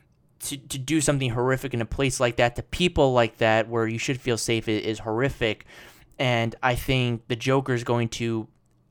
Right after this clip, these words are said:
is going to have people talk about that in, in, in a way again. And I think there's gonna be conversations that I'll be having here on the podcast, and I'll be having with friends and family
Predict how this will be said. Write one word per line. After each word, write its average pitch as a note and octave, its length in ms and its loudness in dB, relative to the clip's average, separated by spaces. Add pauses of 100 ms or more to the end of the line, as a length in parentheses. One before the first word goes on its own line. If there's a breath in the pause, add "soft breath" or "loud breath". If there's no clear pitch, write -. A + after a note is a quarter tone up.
(720)
is C#3 160 -2
going C#3+ 280 2
to C3 460 -2 (960 soft breath)
have D#3+ 200 2
people C#3+ 220 2
talk C#3 240 2
about A2 260 4
that F#2+ 320 0
in, A#2+ 120 -2
in, A2+ 420 -6
in B2 140 -2
a A2+ 60 2
way A2+ 280 2
again. A2+ 320 0
And G#2+ 100 -2
I G#2+ 80 -2
think A#2+ 380 -2
there's B2 140 -4
gonna C#3 100 -2
be C3 80 -4
conversations C#3+ 600 -2
that C3+ 220 2
I'll D3+ 160 6
be E3 120 8
having D#3+ 360 6
here E3+ 300 6
on F3+ 80 6
the E3+ 60 4
podcast, E3 540 2
and C3 100 0
I'll B2+ 80 4
be B2+ 100 0
having C3 260 2
with A2+ 120 -2
friends D3 340 4
and C3 100 0
family C3+ 540 0